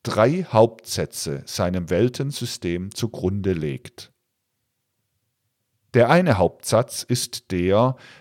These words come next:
dass sich die Erde in vierundzwanzig Stunden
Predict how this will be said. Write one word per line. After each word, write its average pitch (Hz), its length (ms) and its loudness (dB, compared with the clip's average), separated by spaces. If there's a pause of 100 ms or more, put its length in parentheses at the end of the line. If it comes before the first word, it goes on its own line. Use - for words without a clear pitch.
(140)
dass 120 320 2
sich - 260 -4
die - 240 -10
Erde 101 400 2
in 92 220 -6
vierundzwanzig 117 880 -2
Stunden 101 640 -4